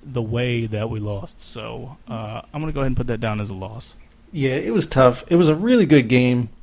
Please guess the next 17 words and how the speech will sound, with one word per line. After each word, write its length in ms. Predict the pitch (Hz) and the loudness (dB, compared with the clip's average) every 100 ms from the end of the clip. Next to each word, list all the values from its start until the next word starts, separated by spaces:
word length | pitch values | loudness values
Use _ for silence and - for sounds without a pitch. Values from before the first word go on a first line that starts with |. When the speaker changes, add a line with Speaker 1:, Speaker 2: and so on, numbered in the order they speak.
| - | -6
Speaker 2:
Uh, 360 | 113 107 107 110 | -4 -2 -6 -8
in 160 | 135 113 | -6 -4
fact, 320 | 131 113 - - - - - | -2 -4 -8 -20 -20 -12 0
I 120 | 143 | 0
kinda 260 | 147 139 | 0 -4
pushed 320 | 110 147 131 - | -4 -4 -4 -4
through, 160 | 135 | -2
I 220 | 127 131 | 0 0
was 120 | 135 123 | -2 2
working 360 | 139 131 127 | 2 2 -2
Sunday, 360 | 113 120 113 113 | -6 -6 -4 -4
and 80 | 110 | -6
I 60 | |
kinda 220 | 113 120 | -6 -6
pushed 320 | 113 135 123 - | -6 -6 -6 -6
through 180 | 123 | -4
everything 540 | 117 117 113 123 120 | -2 -4 -2 -2 -2